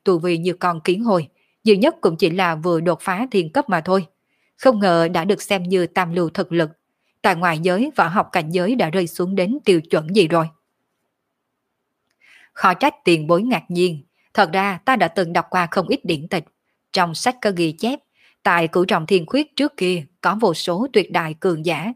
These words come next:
vô tận phong thái. Vạn bối với chút thực lực ấy, nhiều lắm so với con kiến hôi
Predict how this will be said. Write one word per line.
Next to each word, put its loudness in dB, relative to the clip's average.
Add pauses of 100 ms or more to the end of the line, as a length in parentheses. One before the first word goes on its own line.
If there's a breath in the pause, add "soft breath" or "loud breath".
(220)
vô 4
tận 0
phong -2
thái. -6 (460)
Vạn -2
bối 2
với 4
chút 2
thực -2
lực 0
ấy, -2 (300)
nhiều 6
lắm 0
so 0
với 0
con 0
kiến 0
hôi 2